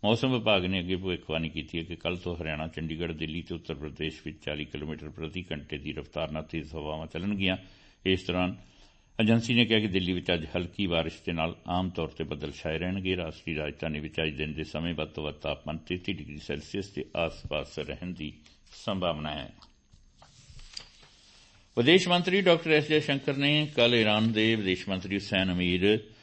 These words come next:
ਅਬਦੁੱਲਾਯਾਨ ਨਾਲ ਗੱਲਬਾਤ ਕੀਤੀ। ਡਾਕਟਰ ਜੈ ਸ਼ੰਕਰ ਨੇ ਐਮ ਐਸ ਆਰ ਆਈਜ਼ ਦੇ ਸਤਾਰਾਂ ਭਾਰਤੀ ਚਾਲਕ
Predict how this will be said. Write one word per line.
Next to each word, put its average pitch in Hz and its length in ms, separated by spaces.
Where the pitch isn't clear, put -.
ਅਬਦੁੱਲਾਯਾਨ 98 680
ਨਾਲ 78 160
ਗੱਲਬਾਤ 73 360
ਕੀਤੀ। 113 380
ਡਾਕਟਰ 87 420
ਜੈ 82 180
ਸ਼ੰਕਰ 87 380
ਨੇ 101 300
ਐਮ 90 160
ਐਸ - 180
ਆਰ 85 100
ਆਈਜ਼ 85 180
ਦੇ 90 120
ਸਤਾਰਾਂ 92 480
ਭਾਰਤੀ 87 460
ਚਾਲਕ 71 260